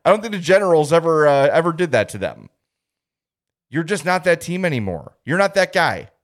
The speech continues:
right? Like the, uh, TikTok video, "Hey, you're not that guy." You're not that team, Hawks. You're gonna have to win ugly. And yeah, it's an adjustment for some of these guys.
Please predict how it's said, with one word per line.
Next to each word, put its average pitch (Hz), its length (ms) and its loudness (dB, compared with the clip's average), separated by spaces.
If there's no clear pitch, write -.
right? 151 180 2
Like 147 180 0
the, 127 200 -2
uh, 120 160 4
TikTok 156 380 -4
video, 165 240 -8
"Hey, 156 140 -4
you're 113 100 -6
not 135 200 -4
that 139 180 -6
guy." 101 260 -6
You're 175 120 -6
not 226 160 0
that 220 180 -2
team, 220 220 -8
Hawks. 156 440 -2
You're 147 120 -4
gonna 190 120 0
have 196 120 0
to 180 100 -6
win 160 160 -2
ugly. 98 420 -2
And 135 120 -2
yeah, 170 140 4
it's 170 120 -2
an 165 80 -4
adjustment 151 460 -2
for 120 80 -12
some 110 200 -6
of 95 60 -8
these 90 180 -8
guys. - 500 -10